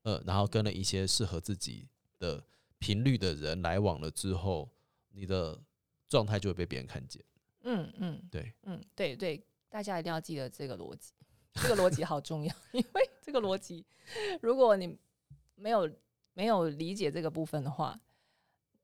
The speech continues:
Speaker 2: 你可能会，呃，会有一些，怎么讲，就是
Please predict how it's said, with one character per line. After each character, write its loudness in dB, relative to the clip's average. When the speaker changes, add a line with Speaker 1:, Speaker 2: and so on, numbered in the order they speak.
Speaker 2:
你 -4
可 -2
能 -2
会， -2
呃， -4
会 0
有 0
一 -4
些， -4
怎 -12
么 -12
讲， -14
就 -8
是 -14